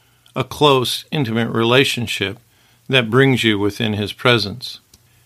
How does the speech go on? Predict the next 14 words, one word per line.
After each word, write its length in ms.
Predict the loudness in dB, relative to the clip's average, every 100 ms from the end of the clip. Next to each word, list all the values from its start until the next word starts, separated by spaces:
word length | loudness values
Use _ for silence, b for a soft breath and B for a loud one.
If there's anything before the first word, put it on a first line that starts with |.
| b b
It's 160 | -10 -6
called 440 | 0 2 2 0 -8 _ -2
practicing. 640 | -2 -2 -4 -8 -8 -10 -16 _ _ _ _ _ B B B
To 80 | 0
practice 460 | 2 2 0 0
something 500 | 2 0 2 0 2
as 240 | 0 -2 -4
a 140 | -4
musical 500 | 0 0 -2 -4 -4
instrument 580 | -4 -6 -6 -2 -2 -4
or 340 | -4 -2 -2
an 260 | -4 -4 -6
athletic 440 | -6 -2 0 0
skill 600 | -6 0 2 4 2 -2